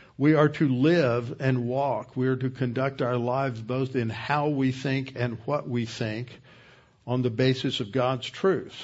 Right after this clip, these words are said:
Psalm twenty-six three says, "For your loving kindness, your loyal, faithful covenant love is before my eyes, and I have walked, I have conducted my life on the basis of your truth."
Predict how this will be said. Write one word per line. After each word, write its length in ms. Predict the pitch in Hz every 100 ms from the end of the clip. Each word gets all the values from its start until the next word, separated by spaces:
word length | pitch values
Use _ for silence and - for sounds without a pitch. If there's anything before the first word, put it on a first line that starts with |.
| -
Psalm 260 | - 123
twenty-six 600 | 117 - 135 131 143 123 -
three 260 | 135 160
says, 320 | 165 135 127
"For 180 | 113 131
your 280 | 120 127 151
loving 560 | 123 123 139 135 127 113
kindness, 720 | - 156 156 131 107 98 -
your 140 | 113
loyal, 500 | 107 110 131 156 156
faithful 800 | 143 - 143 143 - 143 127 131 -
covenant 440 | 139 131 131 127
love 420 | 123 110 101 113 - - - - -
is 160 | 127
before 440 | 110 123 120 143 139
my 280 | 139 131 127
eyes, 480 | 135 120 104 101 -
and 200 | 120 117
I 240 | 120 131
have 320 | 131 131 104
walked, 680 | 110 117 139 120 110 113 - - - _ -
I 140 | 117
have 260 | 117 120 -
conducted 720 | - 107 104 131 151 160 143
my 240 | 143 139 139
life 560 | 110 117 113 110 113 -
on 180 | 113 110
the 60 |
basis 680 | 101 104 120 120 - 117 - -
of 220 | 117 104
your 220 | 107 117
truth." 720 | 113 - - 113 110 - -